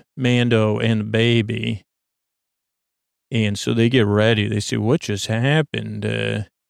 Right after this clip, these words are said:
was that a double cross?" I mean, that's what I thought at first. Then we see these, uh, stormtroopers in black. I don't know exactly what you call those, uh,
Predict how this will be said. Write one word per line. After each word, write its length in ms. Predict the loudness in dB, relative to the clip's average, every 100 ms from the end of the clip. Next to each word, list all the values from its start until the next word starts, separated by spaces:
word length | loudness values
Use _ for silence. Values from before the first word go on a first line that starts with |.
| _ -8
was 140 | 0
that 160 | 2 2
a 60 |
double 380 | 2 0 0 -2
cross?" 380 | 0 0 0 0
I 40 |
mean, 100 | 0
that's 160 | 0 2
what 80 | 0
I 100 | 0
thought 240 | 0 -2
at 60 | -2
first. 240 | -6 -4
Then 80 | -4
we 60 |
see 180 | 0 2
these, 300 | 2 2 -2
uh, 160 | -4 -4
stormtroopers 800 | -4 -2 -2 -2 -2 -2 -2 -2
in 120 | -4
black. 640 | -2 0 2 2 -2 -4
I 80 | -2
don't 120 | -2
know 100 | 0
exactly 540 | -2 -4 -2 -2 -4 -4
what 140 | -4
you 60 | -4
call 320 | -2 0 0
those, 420 | -2 -4 -6 -6
uh, 300 | -4 -2 -4